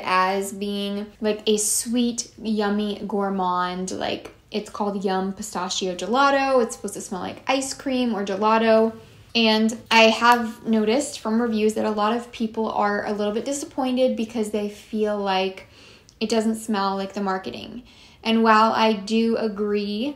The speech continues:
that, yes, it doesn't smell, you know, overly gourmand in the sense of, like, being cakey or caramelly, um, I would still consider this a gourmand. And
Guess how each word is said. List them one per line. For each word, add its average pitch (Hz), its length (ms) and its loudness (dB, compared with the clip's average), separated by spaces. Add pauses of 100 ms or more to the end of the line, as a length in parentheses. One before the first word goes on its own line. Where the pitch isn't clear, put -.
that, 214 360 0
yes, 202 640 -2 (160)
it 220 260 -4
doesn't 220 580 2 (100)
smell, 202 920 0 (360)
you 226 120 0
know, 185 380 -2
overly 233 880 2
gourmand 202 640 0
in 208 140 -2
the 208 80 -2
sense 202 380 -6
of, 196 120 -6
like, 196 380 -8
being 196 300 -4
cakey 254 640 -4
or 196 160 -4
caramelly, 233 1040 -2 (480)
um, 220 340 4
I 240 220 6
would 311 160 0
still 320 240 0
consider 285 480 0
this 254 380 2
a 226 120 0
gourmand. 214 800 0
And 214 280 0